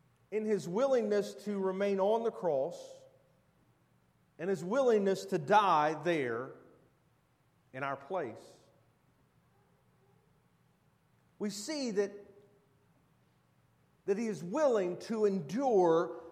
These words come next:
the hardship of the cross, and he does so because of his great love for us, his extraordinary love, his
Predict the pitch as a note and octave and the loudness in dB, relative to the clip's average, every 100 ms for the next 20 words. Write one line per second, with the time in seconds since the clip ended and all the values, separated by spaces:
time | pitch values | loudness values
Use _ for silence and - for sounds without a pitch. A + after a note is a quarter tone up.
0 | - G3 - C4+ C#4 B3+ - - G#3+ G3 | 0 0 2 2 2 2 -2 0 0 0
1 | G3 - G#3+ A#3+ G3 - - B3 E3+ C#3+ | -2 2 4 4 0 -4 0 4 4 2
2 | F#3+ - - - _ _ _ G3+ G#3+ A3 | -4 -10 -16 -20 _ _ _ 0 0 0
3 | D3+ C#4+ D4+ C#4 - G3 D3 C3+ C#3+ E3+ | 4 6 6 2 -2 2 4 4 0 -4
4 | - - - _ _ - - A#3 B3+ A#3+ | -10 -18 -20 _ _ -8 -6 -2 2 2
5 | G#3 F3+ G#3+ D#3+ G3 G3 F#3+ G3+ G#3 F3 | 0 -4 -6 -4 0 0 0 2 2 2
6 | - G3 F#3 F3 - - - A#3 G#3+ G#3+ | -4 -6 -4 -6 -8 -8 2 4 4 2
7 | F3+ - - - B3 - A3+ A#3+ A#3 C4 | -2 -4 -6 0 0 0 -2 0 4 2
8 | A3+ A3 G3+ G3 G3 G#3+ G3 - G3 F3+ | 4 2 4 4 6 6 6 4 0 0